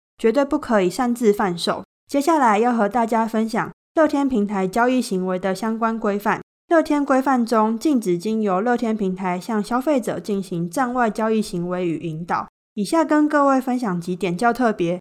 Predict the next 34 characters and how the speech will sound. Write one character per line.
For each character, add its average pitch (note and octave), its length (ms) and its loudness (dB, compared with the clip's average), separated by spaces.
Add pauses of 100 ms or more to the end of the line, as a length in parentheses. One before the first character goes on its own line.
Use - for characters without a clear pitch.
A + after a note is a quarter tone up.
(160)
一 A3 120 -2
不 D4+ 100 2
小 A#3+ 160 2
心 G#3 180 0
就 A#3 100 2
会 A3+ 100 2
误 C#4 140 0
踩 F3+ 160 -4
的 D3+ 100 -6
地 G3 180 -2
雷。 D3+ 280 -6 (200)
一、 C4+ 320 2 (200)
利 D#4 160 4
用 C#4 280 4
在 B3+ 180 2
乐 C4+ 200 2
天 A#3+ 220 0
平 F#3+ 200 -2
台 F3+ 200 -4
营 F#3 140 -2
运 A3 200 0
上 G#3+ 220 0
取 D#3 220 -6
得 E3 140 -4
的 E3+ 140 -2
消 A#3 180 0
费 B3+ 180 4
者 F3+ 160 -2
资 F3+ 220 0
讯 F#3 300 -6 (240)
进 C#4+ 180 0
行 G3 240 0
D A3+ 300 0
M、 F#3 160 -2